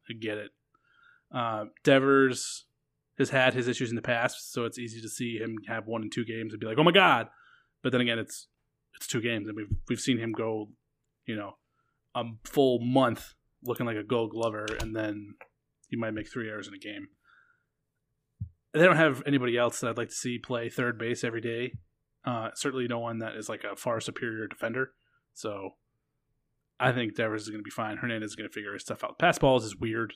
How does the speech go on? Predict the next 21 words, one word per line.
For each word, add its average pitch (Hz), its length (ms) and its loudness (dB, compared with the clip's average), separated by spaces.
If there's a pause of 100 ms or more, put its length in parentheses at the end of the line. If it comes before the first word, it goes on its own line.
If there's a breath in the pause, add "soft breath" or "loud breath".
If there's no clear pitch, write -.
That 123 140 2
just - 140 -8
kinda 113 180 -2
seems 113 260 -2
like 107 160 -6
early 107 260 -8
season 104 400 -8
weirdness. 101 540 -10 (920)
I, 131 240 4
I, 135 180 2 (680)
both 147 200 10
of 127 60 0
those 120 180 2
guys 110 260 0
are 107 60 -6
great 107 200 -2
defenders 104 340 -10
behind 104 200 -8
the 101 60 -14
plate, - 400 -10
so 98 240 -8